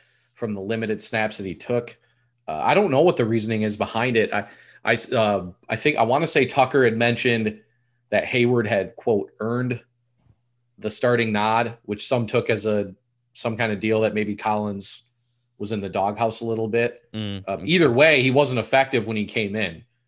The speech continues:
Speaker 1: Uh,
Speaker 2: Right. Nine carries for three yards.
Speaker 1: Yeah, which is not good. I mean, we know their offensive line is maybe their weakest unit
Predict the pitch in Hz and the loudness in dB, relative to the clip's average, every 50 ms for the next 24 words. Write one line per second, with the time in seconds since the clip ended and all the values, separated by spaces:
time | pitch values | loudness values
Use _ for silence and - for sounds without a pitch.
0 | _ _ _ _ - - 139 160 156 123 110 107 113 127 131 139 143 139 - - | _ _ _ _ -2 4 6 6 6 6 2 0 0 2 2 2 2 0 0 2
1 | 143 135 135 131 131 120 - - 104 - - 117 123 127 117 104 107 113 104 90 | 4 6 6 6 4 2 0 -6 -10 -8 -4 -2 0 0 2 2 2 2 2 0
2 | 87 85 - 113 127 120 104 87 - 117 110 - - 104 95 90 - - - - | -2 -6 -2 0 2 2 2 0 0 -2 -4 -2 -2 -4 -4 -4 -6 -8 -8 -10
3 | - - _ _ _ _ - 95 110 127 127 101 82 90 113 110 107 98 95 101 | -10 -12 _ _ _ _ -10 -4 0 0 0 0 -2 -2 0 2 2 2 0 0
4 | 101 113 117 123 139 147 160 160 156 143 135 131 123 127 131 120 - - 107 104 | -2 -2 -2 0 2 4 4 6 6 6 6 6 4 4 0 -4 -4 -6 -6 -4
5 | 113 110 110 110 110 107 104 92 - - - _ _ _ _ _ _ _ _ _ | -2 0 0 0 0 -2 -4 -4 -6 -10 -16 _ _ _ _ _ _ _ _ _
6 | _ _ _ _ _ _ _ _ _ _ _ 104 95 101 104 107 110 117 120 113 | _ _ _ _ _ _ _ _ _ _ _ -12 -8 -4 -2 -2 -2 -2 -2 -2
7 | 123 120 113 110 123 127 - 120 104 - - 101 101 107 117 120 120 - | -2 -2 -4 -4 -4 -6 -4 -6 -6 -6 -6 -6 -4 -4 -4 -4 -6 -8